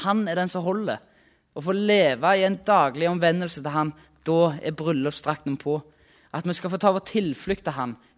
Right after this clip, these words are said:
klynge oss til han, holde oss fast ved han. Ja, da er Jesu rettferdighet, den har blitt din. Det er bryllupsdrakten.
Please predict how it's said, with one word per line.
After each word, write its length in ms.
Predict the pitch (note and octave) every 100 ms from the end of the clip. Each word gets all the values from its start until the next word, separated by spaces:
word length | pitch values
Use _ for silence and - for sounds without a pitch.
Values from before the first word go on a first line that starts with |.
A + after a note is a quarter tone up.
| -
klynge 520 | A3 G#3+ G#3+ D3+ D3+
oss 100 | F3
til 120 | D#3
han, 160 | C3+ C3 -
holde 180 | F3 F#3+
oss 80 | -
fast 340 | G3+ - -
ved 140 | - C#3+
han. 180 | A2+ A2+ _ _ _ _ _ _ _ _ _ _ C#3
Ja, 160 | D#3
da 460 | D3+ - D#3+ F3+ D3+ - _ _ _ _ -
er 160 | D#3
Jesu 380 | D3+ E3 E3+ E3
rettferdighet, 800 | D3 - C#3+ C#3 C#3+ C#3+ A2+ - _ _ -
den 200 | B2+ C3+
har 100 | C3
blitt 220 | C3 -
din. 220 | B2+ B2+ B2 _ _ _ _ _ _ _ _ _ _
Det 140 | D3 D3+
er 100 | D#3
bryllupsdrakten. 840 | D3+ D3 C3+ D3 - D#3 - G#2